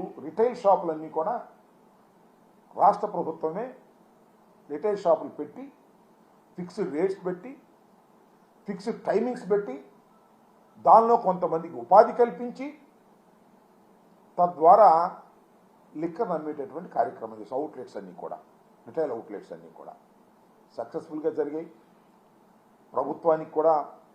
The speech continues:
ఆదాయం వచ్చింది. Volumes of the liquor వాడకం తగ్గింది. అంటే వాడకం తగ్గింది అంటే కన్సంప్షన్ తగ్గింది. అంటే తాగేవాళ్ళు తాగనంత, ఇటువరకు అంత విచ్చలవిడిగా తాక్కోకుండా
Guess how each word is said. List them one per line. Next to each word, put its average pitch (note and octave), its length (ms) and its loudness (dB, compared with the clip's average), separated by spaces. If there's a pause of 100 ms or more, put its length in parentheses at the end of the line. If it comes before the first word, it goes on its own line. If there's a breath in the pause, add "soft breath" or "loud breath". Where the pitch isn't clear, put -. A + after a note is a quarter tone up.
(160)
ఆదాయం D3+ 340 2 (140)
వచ్చింది. D#3 340 -14 (880)
Volumes C#4+ 500 8
of G3 100 -2
the F3 120 0
liquor E3+ 280 0 (480)
వాడకం - 420 4
తగ్గింది. - 240 -20 (1160)
అంటే G3 140 2 (100)
వాడకం A#3 380 8
తగ్గింది G3+ 400 -2
అంటే G#3 180 -4 (520)
కన్సంప్షన్ A#3 520 -2
తగ్గింది. - 340 -10 (760)
అంటే G3 200 -2 (720)
తాగేవాళ్ళు B3 640 10 (960)
తాగనంత, G#3 440 6 (160)
ఇటువరకు F#3+ 360 2
అంత F#3 200 -6
విచ్చలవిడిగా G#3 500 -2 (120)
తాక్కోకుండా E3+ 480 0